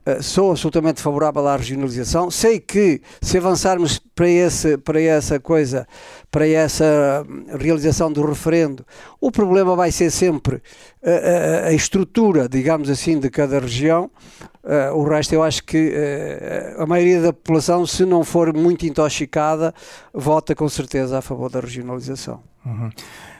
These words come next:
Speaker 2: Vamos então avançar para o tema surpresa do António, precisamente.
Speaker 1: É, é um tema surpresa, também não é muito surpresa, mas, eh,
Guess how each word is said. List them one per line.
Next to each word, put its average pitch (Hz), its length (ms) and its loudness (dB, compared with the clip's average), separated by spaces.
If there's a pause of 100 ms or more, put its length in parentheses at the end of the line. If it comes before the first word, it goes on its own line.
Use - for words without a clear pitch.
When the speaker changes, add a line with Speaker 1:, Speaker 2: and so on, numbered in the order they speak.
(200)
Speaker 2:
Vamos 165 240 -6
então 123 300 -2
avançar 120 460 -2
para 120 240 -4
o 117 80 -4
tema 120 360 -2
surpresa 123 800 -4
do 131 320 -8
António, 123 340 -4
precisamente. 117 540 -8 (560)
Speaker 1:
É, - 260 -2
é - 40 2
um 285 160 -2
tema 214 240 -2
surpresa, 180 480 2
também 202 260 0
não 214 100 2
é 214 120 4
muito 214 180 -4
surpresa, 202 640 0
mas, 127 340 -2
eh, 147 220 -8